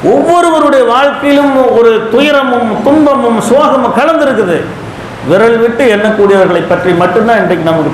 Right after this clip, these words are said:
டைம் இருக்குது. நான் முதலில் ஒரே ஒரு நபி தோழர் எடுத்துக்கொள்வோம். ஹப்பாப் அல் அரத் அவருடைய பெயர், ஹப்பாப் அல் அரத். ஒரு பெண் மக்காவுல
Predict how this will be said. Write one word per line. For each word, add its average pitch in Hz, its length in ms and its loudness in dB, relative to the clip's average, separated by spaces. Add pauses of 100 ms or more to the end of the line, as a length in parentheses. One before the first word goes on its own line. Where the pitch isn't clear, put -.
டைம் 233 220 0
இருக்குது. - 360 -4 (800)
நான் 160 240 -2
முதலில் 214 360 2
ஒரே 190 220 2
ஒரு 196 200 2
நபி 175 300 0
தோழர் 170 360 0
எடுத்துக்கொள்வோம். 147 540 0 (420)
ஹப்பாப் 190 380 -6
அல் 180 200 -6
அரத் 180 320 -8 (320)
அவருடைய 143 360 -6
பெயர், 156 240 -6 (140)
ஹப்பாப் 175 340 -6
அல் 226 220 -8 (160)
அரத். 170 180 -6 (1700)
ஒரு 226 160 -4
பெண் 262 380 -6 (1300)
மக்காவுல 226 460 -6